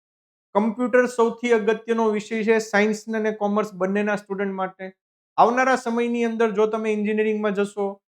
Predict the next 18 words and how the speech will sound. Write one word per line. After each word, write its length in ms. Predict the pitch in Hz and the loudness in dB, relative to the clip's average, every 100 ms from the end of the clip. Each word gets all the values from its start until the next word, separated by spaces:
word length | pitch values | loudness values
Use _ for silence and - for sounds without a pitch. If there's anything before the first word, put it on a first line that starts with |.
| _ _ | _ _
જો 80 | 165 | -4
તમે 240 | 196 214 214 | -2 0 -2
બી 180 | 190 | -2
સી 200 | 202 - | -4 -4
એ, 160 | 214 208 | 2 2
બી 200 | 185 196 | 2 2
એસ 160 | 202 202 | 0 2
સી 120 | 202 | 2
આઈ 120 | 196 | 2
ટી 120 | 190 | 0
માં 200 | 196 196 | -2 -2
જશો, 460 | 180 180 185 185 - _ _ | -2 -4 -6 -6 -8 _ _
તો 60 | 294 | -12
સૌથી 420 | 285 254 254 277 | 0 2 2 0
વધારે 340 | 262 233 247 | 2 4 6
અગત્યનું 560 | 247 220 240 - 233 226 | 4 4 -2 -2 -4 -2
કમ્પ્યુટર 520 | 208 190 185 180 127 | -2 -4 -4 -4 -4
છે. 100 | 113 | -6